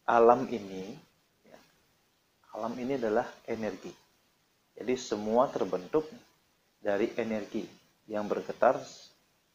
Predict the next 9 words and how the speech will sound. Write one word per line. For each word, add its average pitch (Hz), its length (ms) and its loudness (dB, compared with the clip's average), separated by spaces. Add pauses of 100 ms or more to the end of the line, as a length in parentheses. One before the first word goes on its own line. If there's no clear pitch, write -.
(240)
sesuai 110 400 0
dengan 110 240 -2 (160)
frekuensi, 95 480 -6 (320)
frekuensi 98 640 -4
tertentu. 92 480 -12 (1400)
Makanya 110 320 -4
ketika - 400 0
kita, 131 360 4 (920)
eh, 104 480 -2